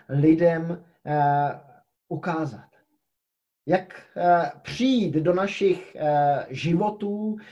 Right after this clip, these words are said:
do našeho světa, eh, a vyřešil to tím, že se stal člověkem. Že se Ježíš, eh, stal, Bůh se stal člověkem. Přišel k nám, hříšným lidem,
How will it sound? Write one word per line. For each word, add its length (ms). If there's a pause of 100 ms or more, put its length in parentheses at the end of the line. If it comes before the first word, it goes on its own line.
(160)
do 120
našeho 360
světa, 840 (460)
eh, 40 (640)
a 80
vyřešil 500
to 100
tím, 460
že 380
se 140
stal 280
člověkem. 720 (560)
Že 120
se 140
Ježíš, 840
eh, 380
stal, 640
Bůh 480
se 140
stal 260
člověkem. 760 (560)
Přišel 420
k 60
nám, 360
hříšným 580
lidem, 500